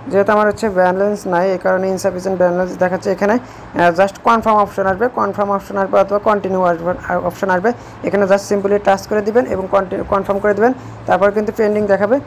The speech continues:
পেন্ডিং দেখানোর পর কিন্তু তারা হচ্ছে এটা পেমেন্ট হয়ে যাবে। এরপর সাইটে চলে আসবেন। সাইটে চলে আসার পর এক দুইবার রিফ্রেশ করবেন। আহ, এক থেকে পাঁচ মিনিটের মধ্যে কিন্তু তারা হচ্ছে পেমেন্ট করে দিবে।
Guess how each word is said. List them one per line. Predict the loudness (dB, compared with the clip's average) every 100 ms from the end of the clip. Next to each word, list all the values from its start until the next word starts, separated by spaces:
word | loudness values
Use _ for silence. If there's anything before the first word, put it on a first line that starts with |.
| -10 -4
পেন্ডিং | -2 0 2
দেখানোর | 2 2 -2 2
পর | 2 2
কিন্তু | -2 2
তারা | 2 2
হচ্ছে | 0 -4 -2
এটা | -4
পেমেন্ট | -2 -2 -2
হয়ে | 0 0
যাবে। | 2 0 -4 -16 -2
এরপর | 0 2 2
সাইটে | 2 0
চলে | 2 2
আসবেন। | 2 2 -4
সাইটে | -2 -2 0
চলে | 0 0
আসার | 0 -2
পর | 0
এক | 0 0 0
দুইবার | 2 2 2
রিফ্রেশ | -2 -4 -4
করবেন। | 0 0 -2
আহ, | -10 -12 -2
এক | 0 2 0 0
থেকে | 0
পাঁচ | 0 0
মিনিটের | 0 0 2
মধ্যে | 2 0
কিন্তু | -2 0
তারা | 2 2
হচ্ছে | 0 -2
পেমেন্ট | -2 -2 0
করে | 0 2
দিবে। | 2